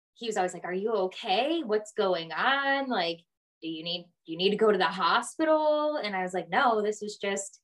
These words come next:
what I'm going through." <laughs> Like, something that happens. So.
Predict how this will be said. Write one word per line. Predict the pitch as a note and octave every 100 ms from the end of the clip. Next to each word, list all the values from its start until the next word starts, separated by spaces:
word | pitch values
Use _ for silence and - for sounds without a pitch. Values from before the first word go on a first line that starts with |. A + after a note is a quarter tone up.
| _ _ _ _ _ _ _ _ -
what | F#3 G3+
I'm | F3
going | F#3 A3+ F3 E3+
through." | E3+ F#3 C#4+
<laughs> | -
Like, | D4+ D4+ A3+ G#3+ - - _ - - - - _ _ _ _ -
something | G#3 G3 G3+ G3
that | F#3+ F3+ F3+ -
happens. | G3 G#3 - - B3+ B3+ - _ _ _ _
So. | - G3 F3 F#3